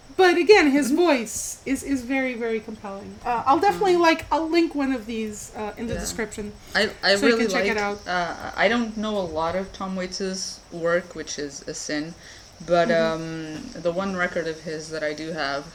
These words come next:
Speaker 2: has a, the song titles alone, the lyrics are great for all of his songs, and the singing is great too if you like that, his own particular style. <laughs>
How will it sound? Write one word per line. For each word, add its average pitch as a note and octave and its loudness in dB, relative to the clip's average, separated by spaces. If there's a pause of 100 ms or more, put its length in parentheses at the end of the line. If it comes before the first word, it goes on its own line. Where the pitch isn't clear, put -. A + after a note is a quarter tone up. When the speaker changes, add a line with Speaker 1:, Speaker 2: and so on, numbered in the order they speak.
(140)
Speaker 2:
has E3+ 2
a, D#3+ 0
the F3+ -4
song A#3 0
titles D#3 2
alone, D#3 -6
the F3+ 2
lyrics C4 6
are A3 2
great D3+ 2
for D#3 -6
all F3+ 2
of - -6
his D#3 -12
songs, - -12 (520)
and D3 -8
the D3 -10
singing D3 -6
is - -8
great C3+ -8
too D3+ -10
if C#3+ -14
you C#3+ -8
like C#3+ -10
that, - -16 (420)
his E3+ -8
own E3 -10
particular D#3+ -6
style. D#3 -2
<laughs> - -6